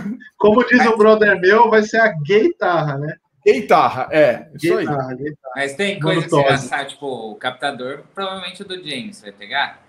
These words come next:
Speaker 2: ou não?
Speaker 3: Provavelmente o do James, né?
Speaker 1: Provável-, provavelmente, quase certeza, né, Rafa?
Speaker 3: Não, não, é, não, mas então, aí, isso é um negócio bem legal também, é outro assunto bacana. Felizmente, a M G,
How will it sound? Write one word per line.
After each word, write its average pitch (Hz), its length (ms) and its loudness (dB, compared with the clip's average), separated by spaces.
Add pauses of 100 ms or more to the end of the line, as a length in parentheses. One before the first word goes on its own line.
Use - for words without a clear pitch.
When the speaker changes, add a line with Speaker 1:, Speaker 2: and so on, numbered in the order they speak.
(140)
Speaker 2:
ou 107 80 -18
não? 101 300 -10
Speaker 3:
Provavelmente 156 680 0
o - 20 -10
do 180 160 -6
James, 117 320 -6
né? 113 240 -16 (260)
Speaker 1:
Provável-, 254 600 4 (100)
provavelmente, 208 640 -2
quase 202 240 -2
certeza, 160 640 0
né, 165 180 0
Rafa? 135 280 -2
Speaker 3:
Não, 269 220 2
não, 247 100 4
é, 247 160 4
não, 226 560 -4 (120)
mas 220 100 0
então, 226 480 0
aí, 214 300 2
isso 220 160 -4
é - 20 0
um 226 60 -2
negócio 214 400 0
bem 190 180 0
legal 156 320 2
também, 156 220 -6
é 165 40 -6
outro 190 220 -8
assunto 185 340 -12
bacana. 120 560 -6 (1300)
Felizmente, 196 1300 -2
a 151 680 0
M 175 280 -4
G, 147 580 2